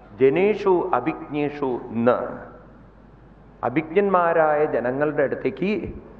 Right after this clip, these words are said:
പോകുന്നില്ലെങ്കിൽ സ ഏവ ഗോകര, അവനാണ് കഴുത. അപ്പം നോക്കൂ നിങ്ങൾ, ക്ഷേത്ര ദർശനത്തിനേക്കാളും പ്രാധാന്യം കൊടുത്തിരിക്കുന്നത് സത്സംഗത്തിനാണ്.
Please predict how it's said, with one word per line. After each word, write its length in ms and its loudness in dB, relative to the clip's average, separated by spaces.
പോകുന്നില്ലെങ്കിൽ 840 0
സ 440 -2
ഏവ 360 2
ഗോകര, 560 0
അവനാണ് 600 0
കഴുത. 260 -2
അപ്പം 480 -10
നോക്കൂ 240 -6
നിങ്ങൾ, 380 -8
ക്ഷേത്ര 340 2
ദർശനത്തിനേക്കാളും 920 -2
പ്രാധാന്യം 460 2
കൊടുത്തിരിക്കുന്നത് 840 0
സത്സംഗത്തിനാണ്. 760 -4